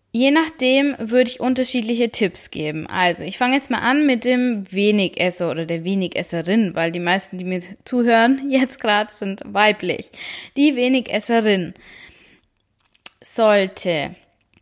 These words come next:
sich, wenn möglich, an intuitiven Essern oder Esserinnen ein bisschen orientieren.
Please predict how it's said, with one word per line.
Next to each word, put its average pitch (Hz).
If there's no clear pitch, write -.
sich, 302
wenn 220
möglich, 233
an 269
intuitiven 254
Essern 233
oder 214
Esserinnen 214
ein 202
bisschen 247
orientieren. 208